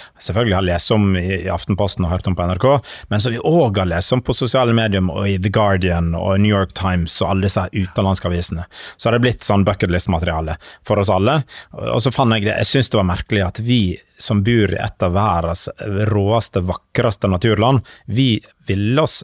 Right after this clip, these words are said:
faktisk selv så vondt at vi sto i kø for å se natur i fjor sommer. Og da tenkte jeg at, ja, men det her er, det her er merkelig.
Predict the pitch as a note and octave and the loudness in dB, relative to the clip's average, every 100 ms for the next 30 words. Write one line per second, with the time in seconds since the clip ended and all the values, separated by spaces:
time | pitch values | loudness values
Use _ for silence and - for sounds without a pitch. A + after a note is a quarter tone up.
0 | - - - A2+ - - - - B2+ - | -6 -8 -4 -2 -2 2 2 2 2 0
1 | G#2+ D#3+ E3+ C#4+ C#3 D3 D3 C#3+ C#3+ - | 2 4 4 2 0 0 0 0 0 0
2 | - G#3+ A#2+ - A#2 G2+ A2+ G#2+ G#2 F#2+ | 0 2 2 0 -2 0 0 2 0 -2
3 | - - G2+ F#2 A2 A2 G2 G2+ E2+ D#2+ | -6 -10 -6 -4 0 2 2 0 -2 -2
4 | - - - - B2+ C#3 B2+ B2+ G#2 A2+ | -8 -20 -20 -6 2 2 4 2 0 0
5 | G2 G2 G2+ G2+ G#2 G2+ G2 G2+ G2 G#2 | 0 -2 -4 -4 -6 -6 -8 -10 -8 -4
6 | A2+ B2+ F2+ - A2 G2+ G#2+ G#2+ G2 C3+ | -2 -2 -4 -6 -6 -6 -6 -2 0 0
7 | G2 E2 E2 - E2+ | 0 -4 -6 -8 -10